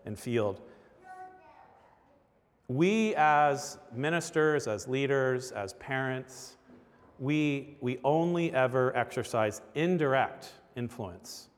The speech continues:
over growth. We only ever exercise indirect influence over growth. God alone is a true source of growth.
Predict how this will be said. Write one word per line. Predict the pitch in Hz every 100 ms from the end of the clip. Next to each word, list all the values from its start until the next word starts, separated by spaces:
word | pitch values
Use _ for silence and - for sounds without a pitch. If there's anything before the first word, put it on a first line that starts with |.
| _
over | 127 113 104
growth. | 101 95 - - _ _ _ - - - -
We | 117 127
only | 170 180
ever | 147 135 131 127 -
exercise | 127 120 117 107 - -
indirect | 175 175 143 165 - - - 135
influence | 143 135 110
over | 120 110
growth. | 104 113
God | 131 160 208 202 - -
alone | 139 170 175 139 127
is | 131
a | 127
true | 190
source | 170 147 135
of | 113
growth. | 117 98 - -